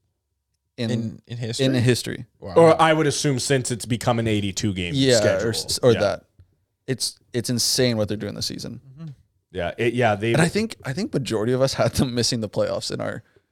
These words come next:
Speaker 1: preseason.
Speaker 3: Yeah, I think at least three of us did.
Speaker 1: Yeah.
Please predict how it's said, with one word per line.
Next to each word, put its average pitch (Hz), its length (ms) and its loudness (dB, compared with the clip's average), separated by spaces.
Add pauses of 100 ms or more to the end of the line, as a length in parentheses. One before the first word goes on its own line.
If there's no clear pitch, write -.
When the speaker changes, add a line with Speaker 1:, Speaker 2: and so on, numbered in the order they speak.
(180)
Speaker 1:
preseason. 131 300 0
Speaker 3:
Yeah, 180 200 8
I 151 120 4
think 196 280 2
at 180 140 4
least 151 280 0
three 135 220 2
of 131 120 6
us 104 140 0
did. 101 340 0
Speaker 1:
Yeah. 123 360 2